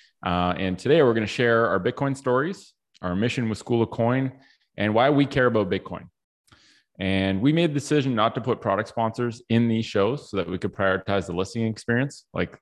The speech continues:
one of the worst things for me is when you listen to a podcast and then they chop in,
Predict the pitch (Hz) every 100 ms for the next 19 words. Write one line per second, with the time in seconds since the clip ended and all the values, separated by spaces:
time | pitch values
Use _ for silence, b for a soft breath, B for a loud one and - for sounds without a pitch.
0 | _ - 101 90 90 98 - 90 - 90
1 | 95 92 87 85 92 104 82 - 87 104
2 | 92 95 - b b b b 92 95 90
3 | 87 - 113 101 - 101 95